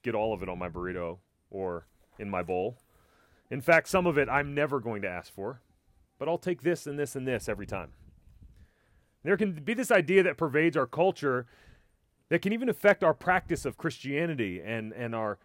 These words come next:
practice of evangelism, where we think that there are parts of the Christian life that we want to be faithful to embody. We want other people to see. We want to be faithful to reflect.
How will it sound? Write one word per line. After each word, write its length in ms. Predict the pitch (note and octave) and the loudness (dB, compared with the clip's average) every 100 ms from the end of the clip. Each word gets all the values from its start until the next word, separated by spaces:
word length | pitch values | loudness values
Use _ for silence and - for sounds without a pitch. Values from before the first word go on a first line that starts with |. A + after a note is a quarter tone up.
| - | 4
practice 340 | E3+ - C3+ | 4 4 -2
of 80 | C3+ | -6
evangelism, 720 | A#2 C#3 F3 A#2 F#2+ F2 F#2+ | 0 2 2 0 -4 -4 -2
where 100 | D#3 | 2
we 120 | E3+ | 2
think 340 | - A3+ A3 | 2 0 2
that 180 | F#3 D3+ - _ _ - - | 4 4 2 _ _ -12 2
there 160 | G3 | 4
are 40 | G3 | 4
parts 440 | - A#3 C4+ - | 4 2 2 0
of 80 | F#3+ | -4
the 60 | D#3 | -2
Christian 400 | F3+ E3 D3 C#3 | -2 -2 -4 -2
life 600 | C#3 A#2+ B2+ - - - _ _ _ _ _ _ | 2 2 0 -6 -20 -20 _ _ _ _ _ _
that 120 | C3 | -6
we 100 | F3 | -4
want 200 | F#3+ G3 | -2 -2
to 40 | F3 | -2
be 80 | D3+ | -4
faithful 360 | - A#2 A2+ | -4 -6 -6
to 100 | G#2 | -10
embody. 380 | F#2+ F2+ E2+ D2+ _ _ _ _ _ | -6 -4 -6 -8 _ _ _ _ _
We 80 | C3+ | -2
want 240 | D#3 F3+ | 2 2
other 220 | C#3 D3 D3 | 2 2 0
people 260 | C#3 A#2+ | -4 -6
to 80 | G#2+ | -8
see. 240 | - G2+ | -6 -6
We 100 | F#2+ | -4
want 200 | B2+ F3 | -2 0
to 40 | F3+ | 0
be 120 | D3+ | -2
faithful 340 | B2+ D#3 C#3+ | -2 -4 -4
to 140 | C#3 A#2+ | -8 -8
reflect. 640 | A2 - B2 G#2 - - | -8 -6 -4 -4 -4 -16